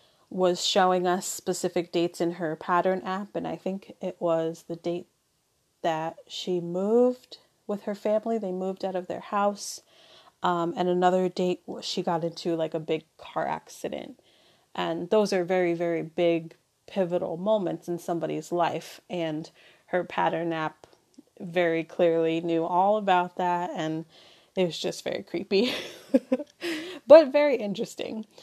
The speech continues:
Uh, for me personally, there have been a, a few notes that have been like, "Huh." Like, when I first signed up for the app, I remember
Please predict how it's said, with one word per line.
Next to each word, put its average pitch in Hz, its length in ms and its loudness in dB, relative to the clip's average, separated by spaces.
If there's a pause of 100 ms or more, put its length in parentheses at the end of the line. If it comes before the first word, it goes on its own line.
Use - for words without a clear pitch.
(200)
Uh, 170 280 2
for - 440 2
me 277 260 6
personally, 254 640 2
there 226 160 2
have 220 140 -4
been 226 180 4
a, 196 300 2 (100)
a 226 80 2
few 240 680 2
notes 208 380 0
that 196 100 2
have 190 100 -2
been 185 160 0
like, 175 180 -2
"Huh." - 420 -2 (340)
Like, 196 160 2
when 202 140 2
I 180 80 4
first 202 360 -2
signed 214 260 -2
up 226 140 2
for - 160 -4
the 220 140 0
app, 220 260 -2
I 180 80 0
remember 175 640 0